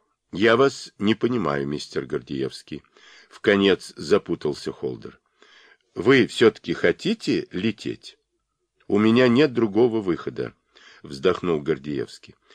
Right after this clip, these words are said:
«Пока, кроме этой телеграммы, нет ничего, что говорило бы об обратном.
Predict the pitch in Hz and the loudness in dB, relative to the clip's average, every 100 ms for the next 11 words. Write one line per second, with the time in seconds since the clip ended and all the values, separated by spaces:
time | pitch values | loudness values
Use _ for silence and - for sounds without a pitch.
0 | - - _ 110 - 170 175 - 165 156 | -20 -20 _ -2 2 2 2 2 2 4
1 | 151 135 117 - 90 82 92 156 160 160 | 2 2 -2 0 0 2 4 4 2 0
2 | 127 - 82 107 143 - 127 131 - 131 | -2 -6 -2 2 2 0 -4 -4 -6 -6
3 | 107 85 - _ _ _ _ - - 82 | 0 0 0 _ _ _ _ -20 -4 -2
4 | 71 73 76 127 135 113 117 - 90 82 | -2 -2 -2 -2 -4 -2 -4 -4 -2 -2
5 | 71 60 _ - - | -2 -8 _ -20 -20